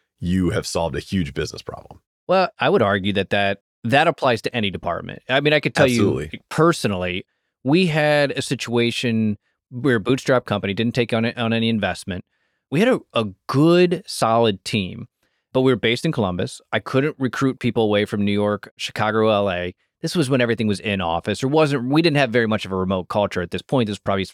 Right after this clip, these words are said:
Speaker 2: seven, eight years ago. And I just couldn't get, I couldn't pull the top A players away from these different companies. So it's like, okay, we've gotta have the absolute best training and development program so we can hire for character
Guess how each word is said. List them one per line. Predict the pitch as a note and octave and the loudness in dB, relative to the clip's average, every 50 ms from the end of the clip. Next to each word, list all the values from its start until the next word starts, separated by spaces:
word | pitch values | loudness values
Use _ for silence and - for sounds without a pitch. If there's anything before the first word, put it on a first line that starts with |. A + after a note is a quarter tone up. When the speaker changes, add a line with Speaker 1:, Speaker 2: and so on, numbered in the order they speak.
| _ | _
Speaker 2:
seven, | - - G#3+ G2 G3 | -4 -2 0 0 0
eight | G3 F#3+ - | 0 0 0
years | B2 C3 B2 G2 | 0 0 0 0
ago. | G2 F#2 F#2 - - - - _ _ _ _ _ _ _ _ _ _ - | -2 -4 -4 -6 -6 -8 -12 _ _ _ _ _ _ _ _ _ _ -4
And | A2+ | -2
I | A2 G#2+ | -2 -2
just | A2 - - | -2 -6 -6
couldn't | - - - C3 C3 A#2+ B2 C3+ - G#2 F#2 | -6 -2 2 2 4 4 2 -2 -4 -8 -10
get, | - - A#2 B2+ D#3 D#3+ C#3+ B2+ A2 - _ _ _ _ _ _ _ _ _ _ _ _ | -4 0 2 4 4 4 4 2 2 -2 _ _ _ _ _ _ _ _ _ _ _ _
I | - C3+ | -4 -2
couldn't | - - G3+ G3+ E3+ - - | 2 4 4 4 4 0 -6
pull | - - E3 F3 F#3 F#3+ G3 E3+ - | 0 4 6 8 8 8 6 6 4
the | D3 C#3 A2+ | 2 0 0
top | - - - - B2 B2+ B2+ - - | 0 -4 -2 0 2 2 2 0 0
A | B2 A#2+ | -2 -2
players | - - A#2 A2 G#2 F#2 G2 | 0 2 2 2 2 2 2
away | F#2+ G2 F#2+ | 0 0 0
from | F2+ - F2+ | 0 -2 -4
these | F2 F2+ F2+ - | -6 -6 -4 -4
different | - F#2+ - F#2+ G2 - | -6 -6 -6 -6 -6 -6
companies. | F#2 F2 F2 - - - - - - | -6 -8 -6 -8 -12 -12 -14 -14 -10
So | - - A#2+ A2 G#2+ G#2 G2+ F#2+ - _ _ _ | -2 0 2 2 4 2 2 0 -4 _ _ _
it's | - - | -8 -6
like, | A2+ - | -4 -2
okay, | D#3+ C#3+ - G2 F2+ | -2 -2 -2 -2 -4
we've | F#2+ G2+ B2 C3+ | -2 0 -2 0
gotta | - D#3 B2+ A2 | 2 2 2 2
have | G#2+ A2 G#2 F#2 | 0 -4 -4 -6
the | G2+ - _ - | -8 -10 _ -2
absolute | C3 C3 C#3 - - - D3 C#3 C#3+ C#3 C#3 C3 - _ _ _ _ _ _ _ _ _ _ | -2 -2 -2 -2 -4 -4 0 0 2 2 0 -2 -6 _ _ _ _ _ _ _ _ _ _
best | D#3+ C#3+ B2+ A2 G2 F#2 - - - | 2 2 4 2 0 -2 -4 -8 -10
training | - - C3 A#2+ B2+ C#3 D3+ D#3 D#3 | -4 -2 0 2 2 2 2 2 0
and | D3 | 0
development | C3 A2+ A#2 A#2 A2+ G#2+ F#2+ A2 G#2+ G2+ | 0 2 2 2 2 2 0 -2 -4 -2
program | - A2+ G#2+ G2+ G2 G2+ G2+ G2 | 0 0 0 0 0 0 -2 -2
so | F#2 - A2+ | -2 -2 -2
we | G#2+ A2+ G#2+ | -2 -2 -2
can | - G2 | -2 -4
hire | E2+ F#2+ G2+ G2 F#2+ F2+ | -2 -2 0 0 -2 -2
for | - - F#2+ - | -4 -6 -10 -10
character | - - A#2+ A#2+ C#3 F3 G3 - - G3+ G#3+ C#4 | -4 0 2 4 4 4 2 2 0 0 0 0